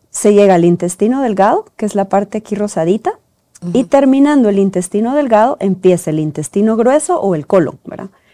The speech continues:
Speaker 1: Y luego, pues, ya viene el ano para deposiciones. ¿Me ibas a preguntar?
Speaker 2: Sí,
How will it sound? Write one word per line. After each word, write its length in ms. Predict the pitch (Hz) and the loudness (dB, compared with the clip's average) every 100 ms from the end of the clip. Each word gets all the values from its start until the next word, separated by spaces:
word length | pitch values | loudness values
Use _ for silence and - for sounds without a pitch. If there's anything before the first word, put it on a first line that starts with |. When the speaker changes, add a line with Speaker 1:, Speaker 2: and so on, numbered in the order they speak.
| _ _ - | _ _ -6
Speaker 1:
Y 100 | 233 | 2
luego, 260 | 220 - | 4 4
pues, 160 | - 160 | 0 0
ya 100 | 156 | 0
viene 220 | 170 170 | 0 0
el 100 | 165 | 0
ano 240 | 180 214 | 0 0
para 240 | 214 165 135 | -2 -4 -4
deposiciones. 880 | - - - - - 175 143 - - _ | -8 -16 -18 -16 -4 -2 -2 -8 -18 _
¿Me 100 | 180 | -10
ibas 320 | 180 185 180 | -8 -10 -12
a 100 | 180 | -16
preguntar? 440 | 175 180 180 175 196 | -14 -14 -14 -12 -6
Speaker 2:
Sí, 220 | 214 190 | -6 -4